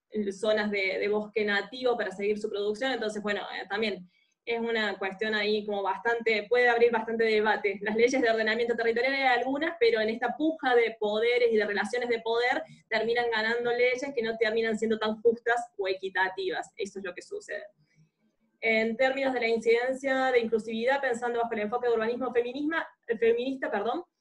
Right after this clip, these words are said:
acá se está dando, en Argentina en general, pero me voy a situar en Córdoba, sí se está dando con organizaciones, con O N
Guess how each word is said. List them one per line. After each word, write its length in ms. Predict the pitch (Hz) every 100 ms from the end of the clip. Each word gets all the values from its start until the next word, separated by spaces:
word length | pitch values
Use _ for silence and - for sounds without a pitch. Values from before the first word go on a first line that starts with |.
| _ _ -
acá 300 | 226 233 302
se 120 | 311
está 400 | 269 269 262 262 254
dando, 540 | 254 269 269 269 262 254 -
en 180 | 233 226
Argentina 380 | 240 240 302
en 120 | 330 311
general, 440 | 226 220 214 196
pero 420 | 208 202 196 196 _ _ _
me 80 | 214
voy 100 | 226
a 40 |
situar 280 | 240 233 233
en 160 | 233 226
Córdoba, 540 | 233 262 302 311 370 -
sí 300 | - - 285
se 140 | 302 320
está 200 | - 269
dando 340 | 277 285 277
con 140 | 262 233
organizaciones, 800 | 226 220 214 220 214 240 247 240
con 340 | 214 220 214 214
O 140 | 233
N 180 | 240